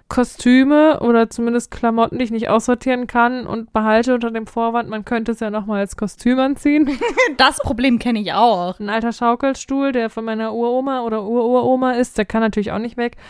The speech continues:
Speaker 1: Leider ha-, haben wir hier keinen Platz dafür gefunden, aber ich hoffe, irgendwann Platz zu haben für den, weil das Familienerbstück ist. Drei Kisten Weihnachtsdeko und Weihnachtspullis.
Speaker 2: Sophie, ich bin schockiert.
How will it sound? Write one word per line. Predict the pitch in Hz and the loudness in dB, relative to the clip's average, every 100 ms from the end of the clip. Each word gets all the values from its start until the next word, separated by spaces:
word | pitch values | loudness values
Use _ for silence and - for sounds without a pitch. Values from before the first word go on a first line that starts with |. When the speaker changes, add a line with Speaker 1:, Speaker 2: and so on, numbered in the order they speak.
| - | -14
Speaker 1:
Leider | - 220 220 214 | 0 2 4 2
ha-, | 220 196 | -2 -2
haben | 202 220 | -2 -2
wir | |
hier | 202 208 | 0 -2
keinen | 214 196 | -2 -6
Platz | - 214 - | -6 -8 -8
dafür | 202 - 185 | -12 -10 -10
gefunden, | 180 - 226 247 - 233 233 - - - | -10 -2 -2 -2 -8 -10 -10 -14 -20 -14
aber | - 214 | -6 -2
ich | 214 220 | 0 0
hoffe, | 220 226 | 0 2
irgendwann | 185 208 202 208 214 | 0 0 0 -2 -4
Platz | 226 220 - | -4 -6 -2
zu | 202 | 0
haben | 190 208 196 | 2 2 -2
für | 175 | -6
den, | 175 139 156 | -4 -4 -2
weil | 170 | -2
das | 180 180 | -4 -8
Familienerbstück | - 202 196 202 165 - 180 - - 185 | -6 0 2 2 0 -2 -6 -8 -12 -10
ist. | - - - - | -8 -8 -10 -10
Drei | - 208 202 | -2 2 2
Kisten | 214 - 190 | 2 2 4
Weihnachtsdeko | 185 196 202 190 - - 196 185 190 | 4 4 2 -2 -12 -4 -4 -2 -2
und | 185 | 2
Weihnachtspullis. | 196 220 240 - - 254 254 262 - | 0 0 -4 -6 -2 0 0 -4 -6
Speaker 2:
Sophie, | 214 - - 233 294 202 - - - - | -8 -6 -4 0 2 0 -4 -20 -20 -8
ich | 233 - | -8 -4
bin | 208 190 | -6 -4
schockiert. | - 190 - - 196 233 330 185 170 - - | -6 -8 -10 -14 -6 -4 -4 -6 -8 -10 -18